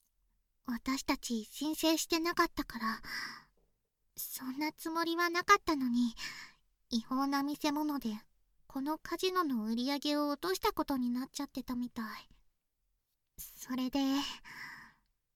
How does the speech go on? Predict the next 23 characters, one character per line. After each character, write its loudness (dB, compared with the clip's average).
私、 -6
こ -4
こ -2
の 6
オ 8
ー 2
ナ 2
ー -2
の 0
と -6
こ -2
に 0
連 -2
れ -4
て -2
行 -2
か 0
れ -2
て、 0
損 -2
害 4
の 4
分、 0